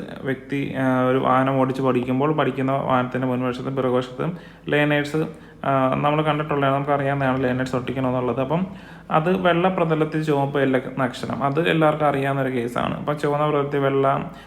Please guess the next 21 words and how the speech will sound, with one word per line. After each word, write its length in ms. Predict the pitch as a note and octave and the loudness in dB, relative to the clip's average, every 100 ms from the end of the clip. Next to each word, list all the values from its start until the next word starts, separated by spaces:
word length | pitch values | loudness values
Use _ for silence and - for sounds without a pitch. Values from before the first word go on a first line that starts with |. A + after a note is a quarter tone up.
| - | -6
അതൊന്നും 260 | D#3 C#3+ D3 | -2 0 2
അല്ല, 180 | C3+ C3 | 2 2
അപ്പൊ 160 | C3 | 2
അത് 180 | D3+ D#3 E3+ | 2 2 0
എല്ലാവർക്കും 400 | D#3+ D3+ D3+ D3 | 2 2 2 2
അറിയാവുന്നതാണ്. 360 | C3+ C#3 C3+ | 2 2 0
അപ്പൊ 140 | B2 C3 | 2 0
അതാണ് 160 | B2+ | 0
ഇതാണ് 280 | C3 B2+ B2+ | 0 0 2
ഇത്. 160 | B2 D3+ F#3 - - | 0 0 -4 -14 -12
അപ്പം 220 | - E3+ E3 | -4 -4 -4
ഇതുമായിട്ട് 340 | F#3 E3+ E3+ E3+ | -2 2 4 4
ബന്ധപ്പെട്ട് 360 | D#3+ D#3+ D#3+ | 2 2 2
നമുക്ക് 240 | D#3 D#3 D3 | 2 4 4
ഓർത്തായിരിക്കാൻ, 680 | D3 D3 E3 D#3 C#3+ C#3+ | 4 4 2 2 0 0
ഓർത്തിരിക്കാനുള്ള 640 | - C3+ C3 D3 C#3 C#3 C#3+ | 4 4 4 0 0 0 2
ഡയമെൻഷൻസ് 760 | C3 C3 D3 D#3+ E3 E3+ D#3+ | 4 4 2 0 0 -2 0
ഉണ്ട്. 200 | C3 A#2 | 0 0
അപ്പൊ 220 | - - | 0 0
അത് 160 | D3 D#3 | 0 0
പ്രധാനപ്പെട്ടതാണ്. 880 | G#3 G#3 E3 D3+ C#3+ C#3 C3+ B2 | -2 -2 0 0 0 -2 -2 -4